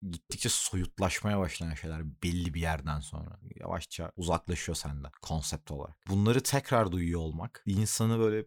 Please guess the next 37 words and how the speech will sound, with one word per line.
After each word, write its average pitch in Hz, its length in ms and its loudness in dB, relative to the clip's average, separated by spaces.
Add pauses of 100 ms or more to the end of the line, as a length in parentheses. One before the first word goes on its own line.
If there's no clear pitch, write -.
(120)
bir - 220 -4
yerden 95 360 6
yakalıyor 90 560 0
bir 80 180 -4
noktadan 80 460 -4
sonra. 78 420 -8
Ve 123 140 2
bakın 143 340 6
bu 85 100 -2
arada 71 280 -4
bunu, 156 540 6
e, 101 360 -2 (200)
ilk 170 240 -4
dinlediğim 113 320 4
dediğimde 90 280 2
çok - 240 -2
taze 120 340 4
bir 139 60 2
şekilde 92 640 -4
bunları 98 280 0
söyleseydim 107 440 0
mesela 82 260 -6
bir 139 140 8
ay 113 100 6
sonra 107 220 0
şey 110 280 0
deme 101 180 4
ihtimalim 98 380 0
çok - 260 -2
vardı. 73 380 -4
Biraz 95 220 2 (200)
duygusal 95 580 6
bir 90 60 4
reaksiyon 78 480 -2
vermişim 80 320 -4
ki - 500 -2
yapıyorum 82 440 0